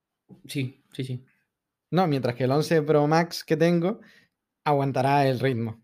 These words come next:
Speaker 2: más tiempo que el once.
Speaker 1: Es, eh, bueno, eso nunca lo sabremos, ¿sabes? Porque al
Speaker 2: Uf.
Speaker 1: final, en realidad, el once, por ejemplo, tiene una pantalla con poca resolución, eso hace que el procesador se resienta menos,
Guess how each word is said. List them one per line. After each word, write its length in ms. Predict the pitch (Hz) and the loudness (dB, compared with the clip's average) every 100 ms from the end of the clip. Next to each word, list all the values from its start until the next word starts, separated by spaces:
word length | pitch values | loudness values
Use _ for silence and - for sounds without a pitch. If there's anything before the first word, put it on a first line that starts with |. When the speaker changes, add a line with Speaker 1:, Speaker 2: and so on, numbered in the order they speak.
| - | -6
Speaker 2:
más 260 | 127 123 | -2 -2
tiempo 340 | 135 135 139 135 | -2 -2 -2 0
que 80 | |
el 80 | 123 | 0
once. 320 | 117 107 - _ _ _ _ _ _ _ - - | 0 -4 -12 _ _ _ _ _ _ _ -20 -20
Speaker 1:
Es, 280 | - 139 - | -12 -10 -6
eh, 100 | 156 | -8
bueno, 320 | 160 190 196 160 | -2 2 2 2
eso 200 | 175 196 | 2 2
nunca 200 | 185 165 | 2 2
lo 80 | 143 | 0
sabremos, 460 | 147 165 117 - 139 | 0 -2 -4 -10 -8
¿sabes? 320 | 131 147 151 | -4 -2 -4
Porque 480 | - 127 127 123 123 | -8 -8 -6 -6 -4
al 80 | |
Speaker 2:
Uf. 40 | 120 | -6
Speaker 1:
final, 360 | 131 135 151 - | -6 -6 -6 -8
en 100 | 131 | -6
realidad, 360 | 131 131 143 | -4 -2 -2
el 100 | 151 | -2
once, 240 | 139 139 143 | -2 -4 -6
por 120 | 139 | -6
ejemplo, 300 | 135 135 135 | -6 -8 -10
tiene 180 | 131 135 | -10 -8
una 160 | 131 | -6
pantalla 340 | 123 120 123 120 | -6 -6 -8 -6
con 160 | 120 | -8
poca 200 | 120 131 | -8 -6
resolución, 680 | 117 117 117 - 143 139 170 | -6 -8 -8 -4 -2 -2 -8
eso 300 | - 117 117 | -12 -8 -4
hace 160 | 110 123 | -6 -6
que 80 | 123 | -12
el 60 | |
procesador 420 | 120 113 113 107 110 | -12 -10 -8 -8 -8
se 80 | 117 | -10
resienta 360 | 110 113 107 | -10 -10 -8
menos, 380 | 113 131 117 - | -4 -4 -6 -10